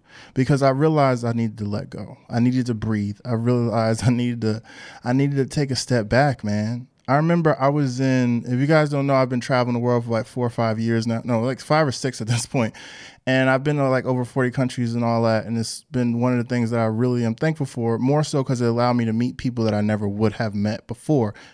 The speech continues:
And those experiences have helped me just understand myself, and hopefully I've given something to those people too. And I remember there's this man named Mitch. I think I was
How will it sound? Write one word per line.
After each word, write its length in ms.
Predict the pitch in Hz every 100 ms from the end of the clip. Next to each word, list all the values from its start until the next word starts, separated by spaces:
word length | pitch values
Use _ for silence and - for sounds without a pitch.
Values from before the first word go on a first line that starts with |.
| -
And 100 | 113
those 200 | 131 127
experiences 560 | 120 - 131 120 117 113
have 140 | 107
helped 260 | 135 120 117
me 340 | 120 139 135
just 180 | 117 113
understand 460 | 120 110 - 110
myself, 500 | 110 110 - 165 156
and 200 | 120 110 - - - -
hopefully 340 | 147 139 139
I've 120 | 120
given 240 | 117 123 113
something 260 | - 113
to 100 | 104
those 200 | 110 110
people 260 | - 110 110
too. 340 | - 175 117 - - - - _ -
And 240 | 131 127
I 60 | 127
remember 300 | 127 160 170
there's 180 | 147 135
this 160 | 117
man 380 | 123 165 175 170
named 260 | 147 131 117
Mitch. 380 | 131 - - -
I 80 | 127
think 240 | 151 143
I 120 | 139
was 360 | 131 127 113